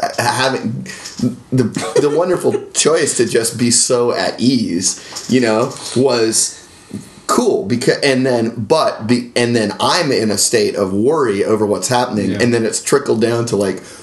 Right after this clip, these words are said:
Speaker 1: worry about my, my play. So I guess I should be happy that I emotionally integrated with that character so much, because I'm like, I
Speaker 2: Yeah.
Speaker 1: was genuinely uncomfortable for the stretch,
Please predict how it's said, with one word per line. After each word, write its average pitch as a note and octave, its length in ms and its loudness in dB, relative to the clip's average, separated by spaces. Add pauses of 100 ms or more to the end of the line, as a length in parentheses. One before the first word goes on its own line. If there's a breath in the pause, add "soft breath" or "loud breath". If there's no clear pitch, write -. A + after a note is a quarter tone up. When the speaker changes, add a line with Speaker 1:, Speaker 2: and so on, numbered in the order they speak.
(180 loud breath)
Speaker 1:
worry A#2+ 500 2
about G2+ 520 0
my, G#2+ 240 0 (300)
my G3+ 160 0
play. C#3+ 480 0
So C#3+ 220 2
I C3 80 2
guess D#3+ 220 0
I C#3 60 2
should A2+ 200 0
be G#2 100 -4
happy A#2+ 340 0
that G2 180 0
I F#2 60 0
emotionally G2+ 540 0
integrated G2+ 440 0
with G2+ 160 2
that - 180 0
character C#3 420 2
so G2+ 180 2
much, G2 320 0
because A2+ 260 2
I'm G#2+ 140 0
like, G#2 340 -2 (400 loud breath)
I B2 140 2
Speaker 2:
Yeah. B2 160 -2
Speaker 1:
was A#2 300 0
genuinely A#2 720 0
uncomfortable A#2 680 0
for - 120 2
the A#2+ 140 0
stretch, - 500 0